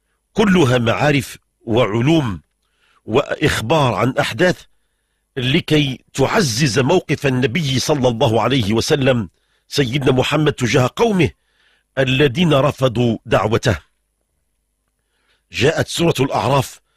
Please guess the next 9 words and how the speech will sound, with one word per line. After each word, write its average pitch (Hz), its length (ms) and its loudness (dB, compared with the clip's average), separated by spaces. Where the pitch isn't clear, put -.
تتحدث - 640 -2
عن 120 240 0
أول 151 400 0
البشرية 113 800 0
وعن 127 320 0
آخر 139 600 2
البشرية، 113 760 -2
مرورا 135 720 2
بمحطات 127 880 0